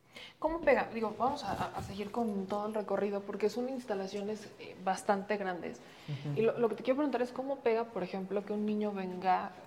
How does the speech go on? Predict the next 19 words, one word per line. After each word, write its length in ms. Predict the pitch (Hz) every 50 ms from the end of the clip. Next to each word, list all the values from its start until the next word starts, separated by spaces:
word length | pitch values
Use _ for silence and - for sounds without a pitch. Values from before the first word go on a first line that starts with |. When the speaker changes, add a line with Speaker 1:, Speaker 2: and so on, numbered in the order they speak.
| - - - - - -
Speaker 1:
con 460 | - - 190 185 185 180 180 165 156 165
diabetes 640 | 175 165 175 185 180 - - 151 - - - - - - - - - - - -
o 160 | 208 196 190 190
que 220 | - 185 185 190 190
venga 280 | 190 190 185 185 185
con 160 | 185 196 196 180
desnutrición 680 | 180 170 190 175 170 - 175 165 - - 190 202 220 - - - - - - - - -
y 60 | -
que 100 | - 196
tenga 280 | - 202 202 196 202
un 120 | 214 214 202
diagnóstico 580 | 180 165 - 202 196 185 - - 180 185 180
de 100 | 151 160
cáncer? 320 | - - - - - - - - - - - - - - - - - - - - -
Speaker 2:
Bueno, 160 | - 135 120
eso 140 | 110 - 113
pega 200 | 110 120 117 127
muchísimo, 640 | 135 123 110 - - 135 139 - 160 143 120 113 110
pega, 240 | - 113 113 117